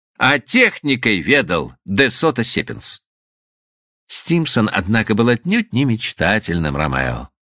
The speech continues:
а энергичным, предприимчивым молодым человеком из очень бедной семьи, страстно желавшим выбиться в люди. Ему была присуща гибкость ума, которая могла отпугнуть многих, но только не Каупервуда,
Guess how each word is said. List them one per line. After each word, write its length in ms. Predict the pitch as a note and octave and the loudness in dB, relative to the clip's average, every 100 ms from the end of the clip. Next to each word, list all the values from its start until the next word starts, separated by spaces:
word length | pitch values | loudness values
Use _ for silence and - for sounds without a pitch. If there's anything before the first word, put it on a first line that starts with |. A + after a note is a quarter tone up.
| _ - | _ 0
а 200 | G2 G2+ | 2 4
энергичным, 760 | B2+ A#2+ D3+ - - D3+ D3+ | 2 2 0 0 -2 -2 0
предприимчивым 1080 | - C3 B2+ F#2+ B2+ C3+ D3 B2+ D3 D3 C#3 | 2 2 2 0 2 2 0 0 2 4 4
молодым 400 | C3 C3 C3+ B2+ | 4 4 2 0
человеком 640 | A2+ A#2+ C3+ C3 D#3 C3+ _ _ _ _ - | 2 4 2 2 -2 -2 _ _ _ _ 0
из 160 | A3 | 2
очень 260 | A3+ F3+ C3+ | 2 2 2
бедной 280 | C#3+ C3 A#2 | 2 2 -2
семьи, 540 | - D#2+ G2 A#2 A2 - | -2 0 2 2 -2 -10
страстно 680 | - - G2 E3 - B2+ | -14 -4 0 0 0 -2
желавшим 600 | G#2+ A2 C3+ B2+ C3 B2 | 0 2 2 0 -2 -2
выбиться 440 | D#2 A#2 A2+ - F#2+ | 0 0 0 -2 -4
в 80 | D2+ | 0
люди. 360 | E2+ D#2+ B1+ - _ _ _ _ _ _ _ _ _ | -2 -2 -6 -10 _ _ _ _ _ _ _ _ _
Ему 260 | F2+ B2 D#3 | 0 2 4
была 200 | D#3+ D#3+ | 2 2
присуща 720 | D#3+ C#3 F3 B2+ D#3 D#3+ - _ | 0 2 0 2 2 0 -2 _
гибкость 480 | E2+ C3 C#3 C3 - | 0 0 0 -4 2
ума, 340 | C3+ C#3+ A#2+ - _ _ _ | 4 4 0 -8 _ _ _
которая 360 | - C#2 E2 G#2+ | -8 -2 0 2
могла 260 | G#2+ B2 B2 | 2 2 0
отпугнуть 480 | - A2 A#2 B2 | -2 0 0 0
многих, 460 | F#2+ C#3 A#2+ E2+ - | 2 2 2 -2 -8
но 240 | C#2+ G2+ G2+ | -2 -2 -2
только 560 | - A2+ F#2 - G2 | 0 0 0 -2 0
не 100 | G2 | 0
Каупервуда, 800 | F#2 F#2+ E2+ D2+ D#2 D2+ C2+ | 0 0 0 -2 -4 -4 -6